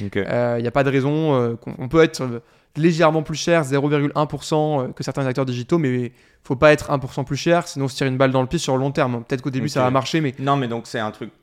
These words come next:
Speaker 1: c'est-à-dire
Speaker 2: Ouais.
Speaker 1: les digitaux sont plutôt entre du un cinq deux, alors que,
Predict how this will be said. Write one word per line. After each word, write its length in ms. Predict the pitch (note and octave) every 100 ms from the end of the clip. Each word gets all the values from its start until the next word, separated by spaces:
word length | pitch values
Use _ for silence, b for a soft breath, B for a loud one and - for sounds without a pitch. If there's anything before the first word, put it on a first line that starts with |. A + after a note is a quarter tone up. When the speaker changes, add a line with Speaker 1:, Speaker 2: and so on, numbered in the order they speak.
| _
Speaker 1:
c'est-à-dire 420 | - A#2 G#2 A2
Speaker 2:
Ouais. 60 | G#2+
Speaker 1:
les 180 | A2 B2+
digitaux 580 | B2+ B2 B2 - B2 A#2+
sont 180 | - G2+
plutôt 320 | A2+ G#2 A2+
entre 260 | G#2 -
du 160 | G2+ G2
un 80 | G2
cinq 380 | - G#2+ F#2+ F#2+
deux, 320 | G#2 A2+ B2
alors 340 | - G2+ F#2+ -
que, 300 | G#2+ G2+